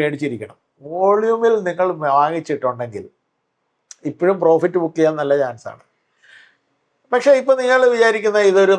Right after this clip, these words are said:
നാൽപതും അമ്പതിലും ഒക്കെ പോകുമെന്ന് വിചാരിച്ചു കഴിഞ്ഞാൽ അത് അത്ര എളുപ്പമല്ല, കുറേ നാളുകൾ പിടിക്കും. അത്ര നാൾ വരെ നിങ്ങൾക്ക് കാത്തിരിക്കുവാനുള്ള ഒരു ശക്തിയൊക്കെ ഉണ്ടെങ്കിൽ കാത്തിരുന്നോ,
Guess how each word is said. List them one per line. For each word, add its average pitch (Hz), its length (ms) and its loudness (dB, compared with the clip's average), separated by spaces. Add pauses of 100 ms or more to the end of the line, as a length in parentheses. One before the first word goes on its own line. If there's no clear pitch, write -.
നാൽപതും 175 480 0 (140)
അമ്പതിലും 175 480 2
ഒക്കെ 170 140 2 (140)
പോകുമെന്ന് 165 540 2
വിചാരിച്ചു 151 420 2
കഴിഞ്ഞാൽ 139 400 -2 (640)
അത് 220 180 2
അത്ര 226 200 -4 (140)
എളുപ്പമല്ല, 196 500 2 (320)
കുറേ 151 340 4 (280)
നാളുകൾ 175 380 2 (100)
പിടിക്കും. 127 300 -14 (480)
അത്ര 202 160 -4 (120)
നാൾ 214 200 2
വരെ 214 180 4
നിങ്ങൾക്ക് 208 320 2
കാത്തിരിക്കുവാനുള്ള 190 760 0 (140)
ഒരു 180 140 4 (1080)
ശക്തിയൊക്കെ 196 760 2
ഉണ്ടെങ്കിൽ 185 400 -2 (360)
കാത്തിരുന്നോ, 208 500 0